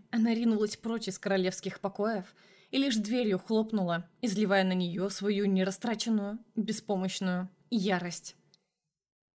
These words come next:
Наивная. Я думала, что, проводив меня, наследный принц, как и полагается благородному мужчине, уйдет, оставив леди перед дверью в ее комнату.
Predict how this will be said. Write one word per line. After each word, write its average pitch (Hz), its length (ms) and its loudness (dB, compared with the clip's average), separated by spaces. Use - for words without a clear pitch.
Наивная. 185 560 0
Я 277 240 2
думала, 233 380 2
что, - 160 -6
проводив 196 420 -2
меня, 196 480 0
наследный 208 480 0
принц, 262 360 -2
как 208 180 0
и 196 40 0
полагается 196 560 0
благородному 185 680 0
мужчине, 202 520 0
уйдет, 220 480 -2
оставив 294 460 -2
леди 240 240 -2
перед 196 300 -2
дверью 220 360 0
в 190 80 -4
ее 208 160 0
комнату. 190 560 -2